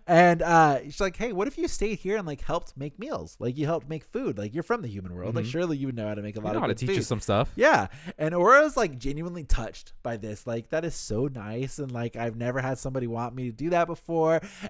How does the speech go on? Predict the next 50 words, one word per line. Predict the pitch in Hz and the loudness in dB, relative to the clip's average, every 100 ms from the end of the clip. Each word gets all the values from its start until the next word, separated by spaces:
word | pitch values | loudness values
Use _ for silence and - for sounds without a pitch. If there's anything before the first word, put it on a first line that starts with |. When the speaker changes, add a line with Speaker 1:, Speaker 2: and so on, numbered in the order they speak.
| - | -4
Speaker 1:
And | 139 | -4
she | 127 160 | 0 -2
starts | - 170 165 | 0 0 -2
thinking | - 135 127 156 143 104 | -2 -4 -4 -8 -10 -8
that | 113 98 | -6 -6
she | - - 110 104 - | -10 -10 -10 -10 -10
is | 101 98 | -10 -10
totally | - - 110 120 | -10 -10 -6 -6
down | 120 110 107 | -6 -6 -6
to | |
stay | - | -6
in | 101 | -6
Wekamundo. | 101 - 101 98 95 | -6 -6 -6 -4 -6
She | 104 | -6
wants | 107 107 | -10 -14
to | |
find | - 131 | -16 -14
herself | 120 120 107 | -12 -12 -14
a | |
quiet | - - 90 95 80 | -18 -14 -10 -10 -8
place | - 85 90 | -6 -6 -6
where | 90 | -10
she'd | - 90 | -10 -12
basically | 85 - | -12 -10
Speaker 2:
Just | 90 | -10
Speaker 1:
be | 90 | -8
Speaker 2:
off | 92 92 87 | -4 -2 -2
in | |
a | 107 | -4
Speaker 1:
alone. | 104 | -2
Speaker 2:
corner. | 113 101 101 95 - - | -2 0 0 -2 -6 -8
Speaker 1:
Um, | 123 117 | -8 -6
but | 120 | -6
she | - | -6
wants | 131 123 139 - | -6 -6 -8 -2
to | 139 | 0
learn | 123 104 107 107 107 | 0 -4 -6 -4 -6
to | - | -6
make | 101 101 - | -8 -8 -10
meals | 95 98 98 90 | -8 -6 -6 -6
so | 98 90 - - - - - - _ - | -8 -8 -12 -20 -20 -20 -20 -20 _ -20
one | - 139 127 | -8 -4 0
day | 123 | 0
she | - 120 | 0 -4
can | 120 | -6
feed | 107 - 98 95 | -8 -10 -8 -8
one | 98 98 92 | -8 -10 -10
meal | 90 87 | -10 -10
to | |
Hakone. | 87 101 - 87 80 78 80 | -10 -10 -12 -16 -14 -14 -16